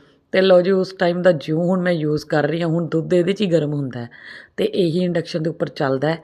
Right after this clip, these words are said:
ਤੇ ਬਹੁਤ ਵਧੀਆ ਦੁੱਧ ਨੂੰ ਮਲਾਈ ਆ ਜਾਂਦੀ ਹੈ ਮੋਟੀ, ਵਧੀਆ ਗਰਮ ਹੋ ਜਾਂਦਾ ਇਹਦੇ 'ਚ। ਤੇ ਮੈਂ ਇੱਕ ਜਾਲੀ ਵੀ ਲਿਆਂਦੀ ਹੋਈ, ਜਾਲੀ ਉੱਪਰ ਦੇ ਦਿੱਤੀ ਹੈ ਤੇ ਬਹੁਤ ਵਧੀਆ ਤਰੀਕੇ ਨਾਲ ਮੇਰੀ ਮਲਾਈ ਸੁੱਖ ਨਾਲ ਵਾਧੂ ਆ ਜਾਂਦੀ ਹੈ ਦੁੱਧ ਦੀ।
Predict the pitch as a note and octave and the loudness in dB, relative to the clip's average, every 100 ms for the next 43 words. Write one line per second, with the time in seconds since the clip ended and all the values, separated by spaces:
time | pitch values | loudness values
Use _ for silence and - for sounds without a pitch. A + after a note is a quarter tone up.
0 | - - _ E3 C3+ D#3 E3+ E3+ D3+ - | -14 -20 _ -6 -2 0 0 0 -2 -2
1 | E3 D3+ C#3+ E3+ D#3+ C#3+ C3+ C#3+ C#3+ D3 | -2 -2 -2 -2 0 0 0 0 0 -2
2 | C#3+ D#3 D#3+ E3 - C#3+ - - D3+ D#3+ | -2 -2 -2 -4 -4 -8 -8 -6 -2 4
3 | F3+ D#3 C3+ C3+ D3 C#3 C#3 C#3+ C#3+ D3+ | 4 4 0 -2 -2 -2 -2 -2 0 0
4 | D#3 D3+ - - - - E3 D#3+ E3 D#3+ | -2 -6 -14 -20 -20 -2 0 2 2 0
5 | D#3+ D#3+ D3+ D3+ E3 E3+ D#3 D#3+ D#3 D3+ | 0 2 2 0 -2 -2 0 -2 0 0
6 | C#3+ C#3+ - C3+ C#3 C3 C#3 D3+ F#3+ - | 0 -2 -4 -2 -2 -2 -4 -6 -8 -10
7 | - - - - D3+ D3+ D#3+ D#3+ D#3 D#3 | -20 -20 -20 -6 -2 0 0 0 0 2
8 | E3 D#3 - C#3+ D3 C#3+ D3+ D3+ D#3+ D3 | 2 0 -2 -2 0 0 0 0 2 2
9 | C#3+ - D#3 C#3+ D3 C#3+ C3+ D#3 D3+ C3 | 0 -2 -6 -4 -2 -2 -2 0 0 0
10 | B2+ B2+ C3+ C3 C3 D3 G#3 | -4 -2 -2 -2 -2 -2 -4